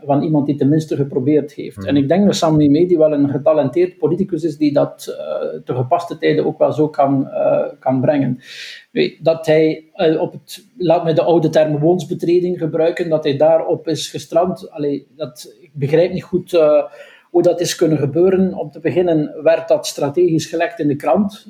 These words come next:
Speaker 1: eh, de ochtend van de bespreking. Dat we zeggen dat bij de coalitiepartners iemand, eh, slim heeft gewerkt. Gewoon dat droppen in de krant en dan weet je dat het de hele dag afkeuring regent. En vooraleer je nog bij de eerste ministerraad bent, dan is het al begraven.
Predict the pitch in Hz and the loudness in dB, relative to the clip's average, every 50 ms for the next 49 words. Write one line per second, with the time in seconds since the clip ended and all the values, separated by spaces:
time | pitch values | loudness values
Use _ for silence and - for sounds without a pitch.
0 | - - 165 170 151 - - 175 - - - 170 156 - - 165 165 165 156 156 | -20 -14 -14 -8 -8 -6 -6 -6 -10 -8 -8 -8 -8 -8 -8 -8 -6 -6 -4 -2
1 | 160 156 156 151 143 131 151 - - - 165 175 185 - 208 214 226 233 - _ | 0 0 0 0 -2 -4 -6 -8 -6 -2 -2 -2 -2 0 0 0 0 0 -2 _
2 | _ _ _ _ _ _ _ _ - 147 147 147 127 165 170 156 160 160 156 143 | _ _ _ _ _ _ _ _ -2 2 2 4 4 4 4 4 4 2 2 4
3 | 143 156 151 156 131 - 147 143 151 156 - - 160 - - 160 160 160 160 151 | 4 2 2 2 2 2 2 2 2 2 0 0 -2 2 4 2 2 2 0 -4
4 | 139 143 - - - - 175 156 151 147 143 143 139 - - - - 139 147 151 | -4 -4 -8 -10 -8 -6 -6 -4 -4 -4 -4 -6 -8 -12 -14 -14 -16 -18 -20 -16
5 | 147 - - 165 170 165 160 156 143 - - - 151 127 147 156 - - - 156 | -14 -8 0 0 2 2 4 2 2 0 -2 -6 -2 0 0 0 0 0 -2 0
6 | 139 151 160 165 160 147 143 147 - - 135 156 160 160 160 170 160 - - - | 2 2 2 2 2 2 2 0 -2 -10 -2 0 0 2 2 2 0 -2 -4 -6
7 | 160 156 151 143 147 131 - 151 151 165 160 - - 160 151 147 139 139 151 160 | -4 -2 0 0 0 0 2 2 2 2 2 0 -2 2 2 4 4 4 4 2
8 | 160 160 139 143 139 - 151 123 - 143 143 156 156 143 135 - - - - - | 0 -2 -4 -4 -2 -4 -4 -6 -4 -2 0 0 0 0 0 -2 -4 -4 -6 -12
9 | - 170 151 - - - - 165 147 151 147 147 151 - 147 131 147 160 156 165 | -8 -8 -8 -8 -8 -6 -4 -2 0 0 0 0 -2 -6 -4 -2 0 0 0 -2
10 | 175 170 - - 156 143 143 127 139 151 147 147 143 151 151 143 147 143 147 147 | -4 -8 -6 -4 0 2 2 2 2 2 2 2 2 2 2 2 2 2 2 0
11 | 147 - - 143 143 143 143 143 135 139 139 143 139 156 160 156 - - - 147 | -2 -4 -8 -2 0 2 2 2 2 2 0 0 0 0 -2 -2 -2 -2 0 0
12 | 143 143 143 135 139 147 151 - - 165 160 160 160 151 151 160 160 151 151 147 | 2 2 0 0 -2 -4 -4 -4 -4 0 0 0 0 2 0 0 0 2 0 0
13 | 143 147 147 156 - - 135 151 139 - 147 143 143 143 - - - 139 151 131 | 0 0 -2 -4 -6 -8 -12 -12 -8 -4 0 0 0 0 -2 -6 -8 -6 -6 -6
14 | 131 139 139 151 165 160 214 202 - | -2 0 2 2 2 0 0 -4 -4